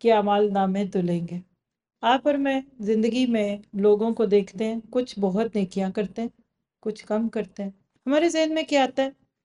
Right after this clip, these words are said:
कि जो बहुत नेकियां कर रहे हैं, उनके आमाल नामे बस नहीं होंगे और जो कम कर रहे हैं, उनके कम होंगे। कुछ नेकियां कर रहे होते हैं, कुछ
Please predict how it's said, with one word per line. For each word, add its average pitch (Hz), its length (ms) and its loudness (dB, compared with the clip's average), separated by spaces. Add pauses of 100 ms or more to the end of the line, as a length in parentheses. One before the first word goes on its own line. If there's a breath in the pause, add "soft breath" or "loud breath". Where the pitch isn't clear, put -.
(100)
कि 247 80 2
जो 240 120 6
बहुत 233 380 0
नेकियां 254 360 -2
कर 240 200 2
रहे 262 160 -2
हैं, 247 200 -2 (180)
उनके 208 260 0
आमाल 196 320 2
नामे 190 260 -2
बस 220 260 -4
नहीं 269 140 0
होंगे 220 340 -2 (220)
और 233 120 2
जो 233 140 2
कम 233 240 2
कर 214 100 0
रहे 190 140 0
हैं, 185 60 -2
उनके 196 200 -2
कम 226 220 -2
होंगे। 214 300 -2 (400 soft breath)
कुछ 285 180 0
नेकियां 269 420 2
कर 285 160 4
रहे 285 100 2
होते 277 180 0
हैं, 247 100 -2
कुछ 247 180 -2